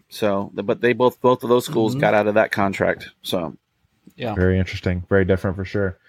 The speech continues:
Speaker 3: Um, so yeah, so, so definitely again, uh, you know, just F Y I about Under Armour for those who don't, didn't know that already. Make sure to keep an eye out 'cause it could. I mean, it, it's, it's, it's an anytime deal. So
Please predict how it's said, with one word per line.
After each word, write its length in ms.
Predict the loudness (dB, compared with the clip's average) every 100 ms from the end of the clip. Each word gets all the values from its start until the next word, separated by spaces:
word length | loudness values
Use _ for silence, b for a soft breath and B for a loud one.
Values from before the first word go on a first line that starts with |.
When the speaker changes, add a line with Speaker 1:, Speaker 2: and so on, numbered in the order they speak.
| B B B -2
Speaker 3:
Um, 340 | 0 0 -2 -2
so 160 | 2
yeah, 260 | 4 4 2
so, 200 | 2 2
so 160 | 4 4
definitely 320 | 4 4 2
again, 320 | 4 4 4
uh, 120 | 4
you 120 | 4
know, 80 | 2
just 200 | 0 0
F 180 | 0 2
Y 160 | 0 2
I 160 | 2
about 220 | 2 2 2
Under 180 | 2
Armour 320 | 0 0 -2 -4
for 160 | -2
those 200 | 0 0
who 60 | -2
don't, 260 | -4 -6 -6
didn't 160 | -8 -6
know 120 | -4
that 120 | -2 -2
already. 320 | -2 -4 -6
Make 160 | -10
sure 160 | -10 -10
to 240 | -4 -4 -4 B B _
keep 200 | 0 4
an 80 | 4
eye 220 | 4 4
out 200 | 2 -4
'cause 140 | -8
it 40 | -2
could. 160 | -2
I 40 | -2
mean, 220 | -4 -10 -12
it, 140 | -12 _
it's, 280 | -14 -14 -18 _ -20
it's, 200 | -20 -16
it's 200 | -10 -4
an 60 |
anytime 460 | -2 -2 0 -2 2
deal. 320 | 2 0 -2 b b _
So 360 | 2 4 2